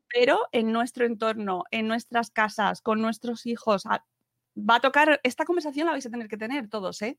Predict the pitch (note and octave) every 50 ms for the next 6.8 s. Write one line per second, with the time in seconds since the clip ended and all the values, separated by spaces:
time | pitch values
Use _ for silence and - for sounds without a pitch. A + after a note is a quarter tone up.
0 | _ - G3 G3 A3+ C4 C#4 - B3 - - C4+ C4+ C4+ A#3+ A#3+ B3+ B3 A3+ G#3
1 | G#3+ A3+ - B3 A#3 A3+ A3+ A#3 A3+ B3 B3+ C4 - - - - - - G3+ F#3
2 | F#3 F3 - A#3+ A#3 G#3+ A#3 A3+ A3+ A3+ - G#3 G3 G3 G#3+ A#3 A3+ A3 G3+ G#3
3 | G3 G3+ A#3 A#3+ - - G3+ - A3 G#3+ G#3 - - A3 G#3+ A3+ B3 D4+ D#4 _
4 | _ - - - - _ _ _ _ _ A#3+ C4 D4+ D#4 C#4 B3+ A#3 A3 A3+ A3+
5 | A#3 A3+ A3 G#3 A3+ G#3+ G3 G3 G3+ G3+ - - _ G#3+ G#3+ B3+ B3+ B3+ - -
6 | - D4+ D4 C#4 C4 B3 - C4 A#3 G#3+ A3 G#3+ G#3 G#3+ G#3+ A3